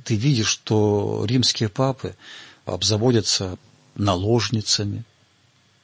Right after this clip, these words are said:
когда по улицам Рима или другого итальянского города невозможно пройти спокойно, убить человека — это ничего не стоит. Когда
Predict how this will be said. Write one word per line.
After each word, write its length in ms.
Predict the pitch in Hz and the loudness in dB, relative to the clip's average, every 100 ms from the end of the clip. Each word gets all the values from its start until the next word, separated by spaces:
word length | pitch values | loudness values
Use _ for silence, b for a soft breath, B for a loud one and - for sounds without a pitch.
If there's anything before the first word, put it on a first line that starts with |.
| _ _ | _ _
когда 800 | - 110 104 123 120 117 113 110 - | -2 0 4 4 4 2 0 -4 0
по 80 | |
улицам 480 | 117 123 117 - 110 | 4 6 6 4 6
Рима 360 | 110 147 131 98 | 6 6 4 4
или 160 | 92 | 0
другого 440 | 90 101 101 131 113 | -2 0 4 4 4
итальянского 600 | - 104 107 - - 95 | 2 0 0 0 -2 -2
города 320 | 123 120 95 | 0 0 -2
невозможно 580 | 92 95 98 117 107 98 | -2 0 0 0 0 -2
пройти 360 | 104 101 - | 0 0 0
спокойно, 680 | - - 95 - 120 110 90 - _ _ _ _ _ b - | -2 -2 -8 0 2 2 -4 -12 _ _ _ _ _ b -4
убить 320 | 104 107 127 | 0 2 2
человека — 600 | - - 104 107 127 - | 2 0 2 2 0 -4
это 160 | - - | -8 -4
ничего 340 | 90 - 120 | -4 -2 0
не 80 | 107 | 0
стоит. 560 | 90 - 101 120 101 - _ _ b b b b b b b _ _ _ _ _ _ _ | -2 -4 -6 -6 -10 -20 _ _ b b b b b b b _ _ _ _ _ _ _
Когда 560 | - 104 120 123 117 | -4 0 2 4 2